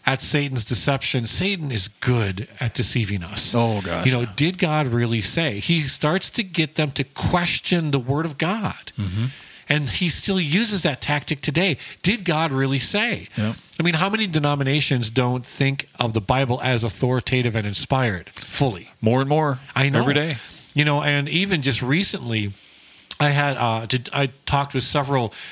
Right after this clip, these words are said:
Speaker 1: people in Christian leadership on how, um, the Bible is really looked at more and more as myth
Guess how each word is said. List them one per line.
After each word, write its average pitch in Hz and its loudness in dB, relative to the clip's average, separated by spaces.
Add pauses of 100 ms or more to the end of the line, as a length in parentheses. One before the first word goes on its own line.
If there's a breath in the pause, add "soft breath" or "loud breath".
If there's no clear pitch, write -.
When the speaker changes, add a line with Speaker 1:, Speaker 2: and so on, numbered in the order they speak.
(140 loud breath)
Speaker 1:
people 151 0
in 139 0
Christian 135 0
leadership 156 0 (380 loud breath)
on 143 2
how, 131 2 (380 loud breath)
um, 113 0 (640)
the 139 4
Bible 156 2
is 123 2
really 139 2
looked 156 0
at 113 0
more 135 2
and 123 -2
more 156 0
as 117 0
myth 131 -4